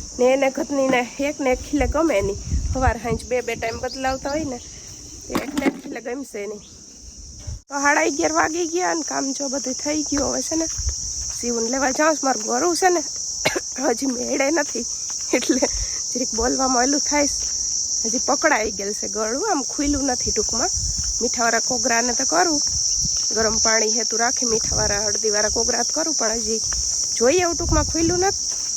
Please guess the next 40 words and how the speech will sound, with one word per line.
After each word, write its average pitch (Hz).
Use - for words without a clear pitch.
અડુલસાની 294
બોટલ 320
લઈ 302
રાખીશ, 311
તે 269
સાંજે 285
હુવાટાણે 285
અડુલસાય 302
પી 320
લઉં, 320
પણ 247
આ 247
ભેરુંથી 311
છે 359
ને 392
બધું 330
થયું 403
ને 359
તે, 240
અ, 202
જરીક, 247
અ, 214
હાવ 269
હરખું 277
થતા 226
હજી 220
બે 254
ત્રીકની 247
વાર 311
લાગે 277
ને. 226
અમારી 240
માંડવી 320
છે 392
ને 359
રૂપારી 302
ઉગતી 330
આવે 277
પણ 240
સવારે 320